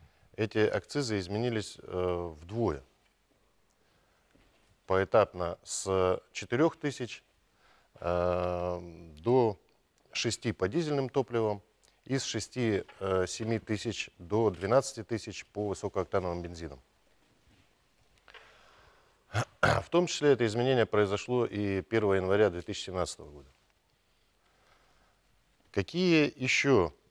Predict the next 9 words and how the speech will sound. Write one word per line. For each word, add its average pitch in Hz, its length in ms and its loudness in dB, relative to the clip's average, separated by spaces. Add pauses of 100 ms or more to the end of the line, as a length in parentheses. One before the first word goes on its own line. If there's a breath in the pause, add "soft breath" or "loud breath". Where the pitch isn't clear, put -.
(120)
э, 90 680 0
факторы, 98 600 2 (140)
на 98 140 -4
которые 113 560 2
может 104 380 -2
повлиять, 98 500 2 (100)
э, 85 540 -2
республика, 101 640 -6 (880 soft breath)
э, 80 880 -12